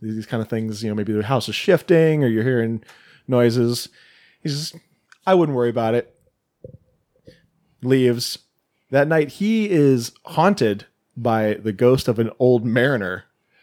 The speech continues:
this old sea captain, who <laughs> just, like, floods his house with ghost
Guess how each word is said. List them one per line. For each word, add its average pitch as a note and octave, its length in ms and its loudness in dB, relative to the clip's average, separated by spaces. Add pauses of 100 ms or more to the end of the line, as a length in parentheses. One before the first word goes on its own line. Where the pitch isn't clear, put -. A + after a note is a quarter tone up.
this A2+ 120 -14
old B2+ 200 0
sea C#3 240 2
captain, F#2 560 -4 (1700)
who C#3 400 0
<laughs> G3 100 -20
just, F3 180 -2
like, G3+ 180 0 (120)
floods C#3+ 720 -4
his F#3 180 -2
house D3 500 -2
with A2+ 560 -10
ghost - 400 2